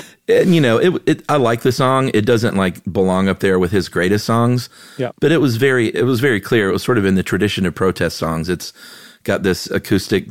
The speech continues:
Speaker 1: s-, uh, slide dobro guitar, and, uh, you know, it, it sort of,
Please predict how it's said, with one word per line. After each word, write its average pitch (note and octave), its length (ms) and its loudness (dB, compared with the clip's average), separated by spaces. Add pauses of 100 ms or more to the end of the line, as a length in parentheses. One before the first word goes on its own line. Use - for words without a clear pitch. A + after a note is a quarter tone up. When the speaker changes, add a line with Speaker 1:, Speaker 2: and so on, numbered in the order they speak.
Speaker 1:
s-, - 320 -14 (100)
uh, F2 180 -2
slide F#2 440 -2
dobro F#2 380 0
guitar, F2+ 600 0
and, E2+ 360 -2
uh, D#2 260 -6 (640)
you G2+ 140 0
know, F2+ 160 2
it, - 120 -2
it F#2+ 200 0
sort G#2 260 0
of, F2+ 220 -2